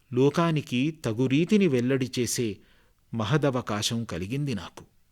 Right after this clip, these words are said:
ఏ పురాకృత సుకృతం వల్లనో. అది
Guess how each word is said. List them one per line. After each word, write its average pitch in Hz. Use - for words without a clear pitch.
ఏ 120
పురాకృత 110
సుకృతం 123
వల్లనో. 92
అది 147